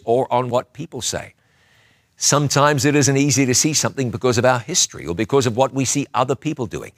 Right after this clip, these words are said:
Remember, the Bible says we're saved by grace through faith. What's faith? Relying on the Word of God, trusting it will do what it says it will do because it's the Word of God.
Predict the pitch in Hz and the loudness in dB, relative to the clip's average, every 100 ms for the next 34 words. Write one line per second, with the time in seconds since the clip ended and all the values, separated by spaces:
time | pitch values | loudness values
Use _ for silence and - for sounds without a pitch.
0 | _ _ _ _ - 123 175 196 131 127 | _ _ _ _ -2 2 4 4 2 2
1 | 175 127 104 113 101 110 - 160 120 113 | 2 0 0 0 0 0 2 0 0 -2
2 | 104 98 123 160 - - 156 - _ _ | -2 -2 -4 -2 -6 0 0 -2 _ _
3 | _ _ _ - - 190 170 - _ - | _ _ _ -14 -2 0 0 -6 _ -4
4 | 117 - - 196 - _ _ _ _ _ | -4 -2 -2 -4 -6 _ _ _ _ _
5 | 98 107 101 98 101 107 135 151 170 170 | -4 -2 0 0 2 4 4 4 4 2
6 | - 139 131 123 131 113 107 98 80 - | 0 0 2 4 4 2 0 -2 -2 -8
7 | _ _ _ _ _ _ _ _ - - | _ _ _ _ _ _ _ _ -6 -4
8 | - 175 - 190 170 123 123 87 170 156 | 0 2 2 0 0 0 0 2 2 4
9 | 139 123 - - 165 165 175 135 139 143 | 2 2 2 2 2 2 0 0 2 0
10 | 147 _ _ _ _ - 90 - 175 143 | -2 _ _ _ _ -12 -12 -4 0 0
11 | - - - 165 165 160 - - 143 - | -2 -12 -4 0 2 2 0 -2 -2 -2
12 | - 113 113 95 - 82 65 | -2 0 0 0 -4 -6 -8